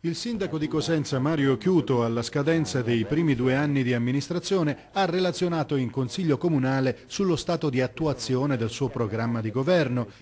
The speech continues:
che dopo il periodo di progettazione è già passato alla fase di realizzazione di progetti definiti dallo stesso primo cittadino rivoluzionari. Prima di passare ad illustrare le attività realizzate,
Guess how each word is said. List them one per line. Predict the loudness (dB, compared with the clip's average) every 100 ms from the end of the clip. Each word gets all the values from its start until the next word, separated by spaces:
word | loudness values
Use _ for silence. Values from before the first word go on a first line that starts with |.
| -6
che | 2 4 4
dopo | 0 0 -2
il | -2
periodo | -2 0 2 2 0
di | -4
progettazione | -4 -4 -2 -2 0 2 2 0 -6 -4
è | 0
già | 2 2
passato | 2 0 0 2
alla | 2 0
fase | 0 0 0 0
di | 0
realizzazione | 0 0 0 0 -2 2 2 2 0 -4
di | -4 0
progetti | 2 2 2 0 0 -2 -2
definiti | -2 -2 0 0 0 0
dallo | -2 -4
stesso | -2 -2 0 -2
primo | -2 0 0 0
cittadino | -2 0 0 0 -2 -2 -4 -4
rivoluzionari. | 0 2 4 4 4 2 2 0 -6 -12 -14 -16 -20 -8 2
Prima | 4 6
di | 4
passare | 2 2 4 4
ad | 4
illustrare | 2 2 0 2 4 4 2
le | 2
attività | 0 -2 0 0
realizzate, | 2 2 2 4 4 2